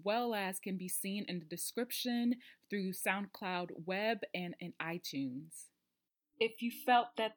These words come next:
this was actually more of your speed and you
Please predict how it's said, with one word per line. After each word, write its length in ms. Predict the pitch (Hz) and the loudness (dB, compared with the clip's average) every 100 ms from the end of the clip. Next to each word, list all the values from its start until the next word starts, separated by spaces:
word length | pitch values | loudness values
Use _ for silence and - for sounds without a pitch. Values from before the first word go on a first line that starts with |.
| - | -2
this 160 | 214 - - | -4 -4 -6
was 180 | 208 208 - | -6 -4 -2
actually 760 | 202 - - 220 208 208 202 214 | -4 -4 -6 -4 -6 -6 -8 2
more 320 | 233 285 247 | 8 10 8
of 140 | - | 4
your 180 | 196 175 | -2 -4
speed 580 | - - 185 175 170 175 185 - | -6 -10 -6 -2 -2 -2 -4 -8
and 320 | 180 180 180 | -8 -8 -12
you 480 | 185 180 180 175 | -10 -8 -8 -10